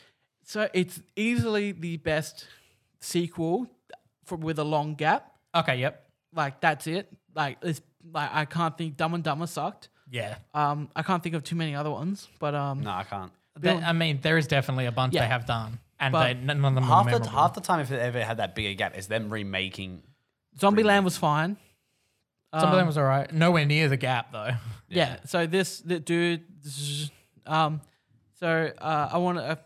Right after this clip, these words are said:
Speaker 1: few things I wanna mention about this movie is that, uh, most of it is the, they have a ticking timer, um, going out through most of the film, and it's the runtime of the film.
Speaker 2: <laughs>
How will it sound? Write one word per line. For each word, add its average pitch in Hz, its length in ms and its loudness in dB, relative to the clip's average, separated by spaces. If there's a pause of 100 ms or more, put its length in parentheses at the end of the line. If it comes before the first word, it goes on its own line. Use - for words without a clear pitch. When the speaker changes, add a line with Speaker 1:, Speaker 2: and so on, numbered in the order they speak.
Speaker 1:
few 247 160 -2
things 196 220 -2
I 175 40 2
wanna 160 180 0
mention 151 320 -6
about 143 200 -4
this 139 120 -12
movie 135 400 -8
is 135 120 -12
that, 135 320 -10 (520)
uh, 143 380 -2 (300)
most 190 360 -4
of 214 120 -2
it 202 240 0
is 156 320 -4 (180)
the, 160 260 -2
they 160 80 -2
have 165 140 2
a 151 40 -4
ticking 214 360 -4
timer, 151 540 -2 (540)
um, 143 220 -6
going 151 200 -4
out 151 160 -6
through 156 80 -6
most 151 240 -4
of 135 80 -12
the - 20 -20
film, 143 300 -6
and 151 120 -4
it's - 280 -10
the 151 200 -4
runtime 160 460 0
of 151 60 -4
the 139 80 -6
film. 156 320 -6 (720)
Speaker 2:
<laughs> - 0 -